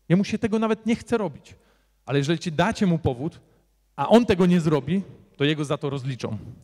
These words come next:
a on tego na pewno by nie chciał. Więc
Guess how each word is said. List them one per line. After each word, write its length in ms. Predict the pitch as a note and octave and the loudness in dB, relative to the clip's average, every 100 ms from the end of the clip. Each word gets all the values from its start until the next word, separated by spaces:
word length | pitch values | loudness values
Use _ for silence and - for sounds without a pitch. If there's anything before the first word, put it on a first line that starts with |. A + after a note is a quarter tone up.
| - | -4
a 120 | C3 | 0
on 100 | C#3 | 2
tego 200 | D3+ C3+ | 0 -2
na 80 | C3+ | -2
pewno 220 | D#3+ D3+ | 0 0
by 100 | C#3 | -2
nie 140 | B2+ | -6
chciał. 220 | - - - _ _ _ _ _ _ | -8 -16 -20 _ _ _ _ _ _
Więc 320 | C#3+ D#3 C#3+ | 0 0 -2